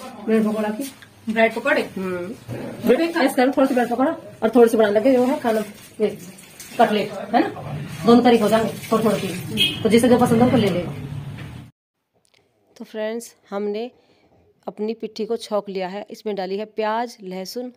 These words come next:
Speaker 1: हरी मिर्च और जीरा डालकर हींग डाल दी है और अच्छे से बना दी है अपनी आलू की पिट्ठी। तो चलिए friends, कर लेते हैं तैयारी bread पकौड़े की। और ये हमने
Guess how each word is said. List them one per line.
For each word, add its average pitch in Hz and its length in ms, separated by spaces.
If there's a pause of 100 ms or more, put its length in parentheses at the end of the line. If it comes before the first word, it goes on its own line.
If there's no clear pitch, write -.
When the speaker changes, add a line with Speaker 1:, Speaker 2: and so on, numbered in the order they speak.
Speaker 1:
हरी 196 220
मिर्च 226 320 (360)
और 226 180 (120)
जीरा 214 340
डालकर 196 500 (100)
हींग 220 280
डाल 185 200
दी 196 140
है 214 160
और - 220
अच्छे 208 260
से 220 220 (340)
बना 196 220
दी 190 140
है 202 140
अपनी 208 300
आलू 180 240
की 220 120
पिट्ठी। 190 340
तो 185 120
चलिए 220 260
friends, 208 300
कर 208 140
लेते 196 300
हैं 202 100
तैयारी 190 460 (380)
bread 196 200
पकौड़े 196 340
की। 269 220 (320)
और 208 140
ये 196 160
हमने 202 260